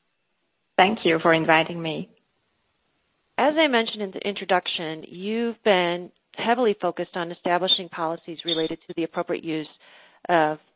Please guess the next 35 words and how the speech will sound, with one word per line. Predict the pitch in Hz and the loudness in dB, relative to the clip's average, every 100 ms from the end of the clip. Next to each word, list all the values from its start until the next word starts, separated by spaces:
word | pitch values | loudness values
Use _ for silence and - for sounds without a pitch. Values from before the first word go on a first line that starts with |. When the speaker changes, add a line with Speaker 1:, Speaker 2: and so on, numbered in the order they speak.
| _ _ | _ _
Speaker 2:
antimicrobials | 185 180 180 165 - 156 156 151 151 | -6 -4 -4 -4 -4 -4 -2 -4 -6
and | 160 - | -12 -14
specifically | 175 - 190 175 170 156 156 | -16 -14 -12 -10 -8 -10 -10
antibiotics. | 160 - 156 147 151 - - _ _ _ _ _ _ _ _ _ | -14 -8 -4 -2 -2 -6 -12 _ _ _ _ _ _ _ _ _
The | - | -2
manuscript | 214 214 262 - 226 - | 2 2 0 -4 -6 -6
that | |
we | 208 208 | -2 0
are | 202 | 0
discussing | 190 180 - 175 - | -2 -8 -8 -14 -8
today | 170 156 151 151 - _ _ | -4 -2 -2 -6 -12 _ _
was | 185 | -4
a | 185 | -2
collaborative | 196 185 175 196 196 160 151 - _ _ - | 0 6 6 6 0 -4 -6 -12 _ _ -2
commentary | 226 226 214 165 147 147 151 - - - _ - | 0 0 -4 -4 -4 -6 -8 -12 -14 -14 _ -16
between | - 208 202 | -8 -6 -2
you | 220 233 | 2 2
and | 208 190 | 2 -2
your | 175 | -4
co-authors | - 180 160 156 156 - | 0 2 2 0 -8 -8
from | 170 | -8
around | 156 151 151 | -4 -2 -4
the | 156 | -6
globe, | 151 139 - _ _ _ _ _ _ _ | -4 -4 -6 _ _ _ _ _ _ _
and | 180 175 | -4 -4
you | 180 - | -4 0
focused | 233 226 - | 0 0 -4
on | 170 156 | -6 -6
antimicrobial | 165 - 165 143 160 143 151 - | -10 -10 -12 -10 -10 -8 -8 -8
stewardship. | 156 139 - - - _ _ - - | -12 -8 -6 -8 -12 _ _ -20 -4
I | - | -2
would | 254 - | -2 -4
just | 233 233 | -4 -4
like | 208 | -4
to, | 233 202 | -8 -10